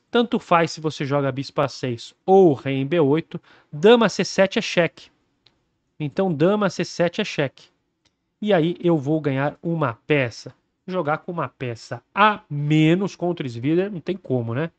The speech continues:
Bom, agora vamos ver a classificação. Mas antes, só comentar com vocês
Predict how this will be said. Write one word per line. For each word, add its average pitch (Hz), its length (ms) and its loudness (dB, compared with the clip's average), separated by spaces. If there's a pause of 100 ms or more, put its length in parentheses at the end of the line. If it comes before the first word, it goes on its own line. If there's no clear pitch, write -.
(240)
Bom, - 320 6 (460)
agora 185 500 6 (360)
vamos 214 640 4
ver 175 180 2
a 156 60 4
classificação. 160 720 0 (160)
Mas 226 240 4
antes, - 360 4 (200)
só 277 180 -2
comentar 233 360 -2
com 214 100 0
vocês 202 640 -2